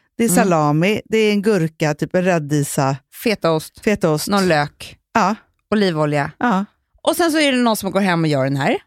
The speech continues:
Speaker 1: Mm.
Speaker 2: Och sen så får alla.
Speaker 1: Alla får.
Speaker 2: Så att det är det som är så skönt.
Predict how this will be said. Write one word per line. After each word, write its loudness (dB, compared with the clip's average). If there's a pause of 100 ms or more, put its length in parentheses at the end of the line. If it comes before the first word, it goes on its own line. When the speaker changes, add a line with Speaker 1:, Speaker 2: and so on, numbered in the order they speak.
(140)
Speaker 1:
Mm. 0 (380)
Speaker 2:
Och 0
sen 0
så -2
får -4
alla. 0 (460)
Speaker 1:
Alla 2
får. 0 (180)
Speaker 2:
Så -2
att -4
det 0
är 2
det 0
som -2
är 0
så -2
skönt. -4